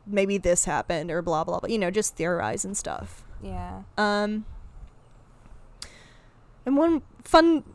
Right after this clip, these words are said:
Speaker 1: fun little fact, uh, that I learned while s-, researching this and made me smile a little bit, but she actually was the inspiration behind Dracula, Bram Stoker's Dracula.
Speaker 2: So, when you, like,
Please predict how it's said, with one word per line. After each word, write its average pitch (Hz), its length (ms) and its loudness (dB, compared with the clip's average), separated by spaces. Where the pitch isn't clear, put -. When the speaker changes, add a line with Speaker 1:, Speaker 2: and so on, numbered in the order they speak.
Speaker 1:
fun 339 240 8
little 294 160 2
fact, 262 500 2
uh, 214 460 6
that 220 180 2
I 214 260 4
learned 220 320 0
while 220 300 2
s-, - 200 -18
researching 277 520 6
this 202 180 2
and 247 80 0
made 208 140 2
me 202 80 0
smile 190 500 2
a 196 40 4
little 185 220 4
bit, 180 200 4
but 220 120 4
she 269 200 4
actually 247 300 2
was 202 260 6
the 208 120 0
inspiration 208 540 0
behind 175 320 -2
Dracula, 175 640 -2
Bram 196 180 6
Stoker's 190 360 0
Dracula. 175 600 -2
Speaker 2:
So, 214 640 -2
when 214 240 -6
you, 240 160 -6
like, 185 380 -6